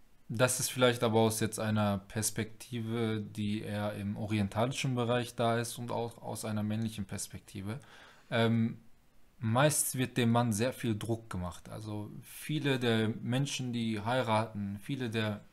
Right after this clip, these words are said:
männlichen, sag ich mal, Menschen, die heiraten, haben immer sehr viel Druck, wenn sie heiraten müssen. Sei es finanziellen Druck, sei es irgendwelche Verhandlungen mit der Frauenseite. Viele von euch, äh, werden natürlich jetzt Bescheid wissen. <laughs> Ähm,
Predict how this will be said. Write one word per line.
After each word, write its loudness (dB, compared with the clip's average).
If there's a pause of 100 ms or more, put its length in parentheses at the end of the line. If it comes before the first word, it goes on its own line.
(120)
männlichen, -2
sag -6
ich -14
mal, -6
Menschen, -4
die -2
heiraten, -2 (360)
haben 6
immer 2
sehr 0
viel -2 (440)
Druck, 0
wenn 2
sie -4
heiraten -4
müssen. -6
Sei 0
es -2
finanziellen 0
Druck, -12
sei -2
es -4 (560)
irgendwelche 0
Verhandlungen 2
mit -2
der 0
Frauenseite. -2 (340)
Viele -6
von -2
euch, -2
äh, -4
werden -2
natürlich -4
jetzt -10
Bescheid -2
wissen. 2
<laughs> 0
Ähm, 6